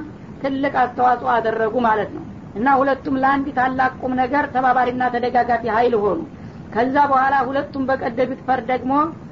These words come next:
ከሙሃጅሮችም በመጀመሪያ አብሮ ያልመጣው ቀጥሎ «እነገሌ በሄዱበት እሄዳለሁኝ» እያለ በየጊዜው እያመነ ተከታይ አገኙ ማለት ነው። በአንሷሮችም በመጀመሪያ ደረጃ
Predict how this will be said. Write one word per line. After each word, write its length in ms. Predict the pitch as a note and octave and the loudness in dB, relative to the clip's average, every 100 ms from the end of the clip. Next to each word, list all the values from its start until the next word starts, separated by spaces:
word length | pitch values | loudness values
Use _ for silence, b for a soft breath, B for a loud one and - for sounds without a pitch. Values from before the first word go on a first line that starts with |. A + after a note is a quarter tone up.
| - - | -14 0
ከሙሃጅሮችም 960 | B3 B3+ C4 C4 C4 C4+ C4+ C4+ D#4+ A3+ A3+ A#3 | 2 2 2 0 0 -2 -2 -2 -4 -4 -4 -2
በመጀመሪያ 640 | B3 C4 D4 C4 C4 C4 C4+ | 0 0 0 2 2 2 2
አብሮ 220 | C4+ B3+ C4+ | 2 0 2
ያልመጣው 540 | B3 B3 B3+ - C#4+ D#4+ | 0 0 -2 0 0 0
ቀጥሎ 380 | - C4 - C4 B3+ C#4 | -2 -2 -2 2 2 2
«እነገሌ 400 | B3+ B3+ B3 B3+ | -2 -2 2 2
በሄዱበት 460 | B3 A#3+ A#3+ A#3+ B3 | 2 0 -2 -2 -2
እሄዳለሁኝ» 480 | A#3+ A#3+ A#3 A#3 A#3 | 0 0 0 -2 -4
እያለ 300 | A#3 B3 C#4 D4 - - - | -2 2 2 0 -4 -16 -4
በየጊዜው 500 | C#4 C#4+ A#3+ B3+ B3+ | 0 0 0 0 0
እያመነ 420 | A#3 A#3+ A#3+ C4 B3+ | 2 2 2 0 0
ተከታይ 480 | A#3+ A#3+ - A#3 A#3 - - - | -2 -4 -2 0 0 -2 -8 -4
አገኙ 300 | A3+ A3 A#3+ | 0 0 0
ማለት 280 | G#3+ F#3+ E3+ | -2 -2 -6
ነው። 100 | - - - - | -10 -14 -16 -6
በአንሷሮችም 760 | - C4+ C#4+ C#4 C4+ C4 D4+ C4 | 0 2 2 4 4 2 0 0
በመጀመሪያ 520 | C4 C4 C#4 C4 C4 | 0 0 0 2 2
ደረጃ 280 | B3 B3+ B3 | 2 -2 0